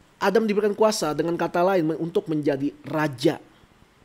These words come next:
atas bumi. Nggak main-main, bukan untuk satu daerah atau satu area, tapi untuk satu bumi dia berkuasa. Nah, dengan kekuasaan seperti itu,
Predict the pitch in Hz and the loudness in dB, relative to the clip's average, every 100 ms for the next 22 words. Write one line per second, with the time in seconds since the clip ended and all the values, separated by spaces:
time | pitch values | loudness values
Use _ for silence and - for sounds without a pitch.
0 | - - 139 139 - 147 170 151 117 - | -18 -14 -10 -10 -6 -4 -2 -4 -6 -10
1 | 131 123 139 139 156 151 139 135 131 139 | -8 -6 -6 -6 -4 -6 -6 -8 -8 -8
2 | - 151 165 147 127 160 175 143 135 135 | -8 -6 -4 -2 -2 -4 -4 -6 -8 -12
3 | 135 131 143 151 127 - - - - 143 | -8 -6 -6 -8 -8 -12 -20 -20 -8 -6
4 | 185 175 - - - 139 151 160 160 - | -4 -6 -8 -20 -12 -6 -4 -4 -6 -8
5 | - - 233 226 240 190 190 190 151 117 | -10 -6 -6 -6 -6 -4 -4 -4 -6 -8
6 | - - 127 135 143 143 - 131 131 131 | -14 -18 -8 -2 -2 -4 -10 -12 -10 -4
7 | 143 139 120 104 - _ - _ - - | -4 -4 -10 -14 -20 _ -20 _ -20 -20
8 | - - - - 160 - - - - - | -20 -20 -16 -6 -6 -6 -16 -20 -14 -10
9 | - - - - - _ - - _ 143 | -10 -12 -20 -20 -20 _ -20 -20 _ 0
10 | 185 262 294 277 262 247 220 226 208 - | 2 4 2 0 0 2 2 0 -4 -4
11 | 202 208 214 233 - 139 127 | -6 -6 -8 -10 -8 -8 -8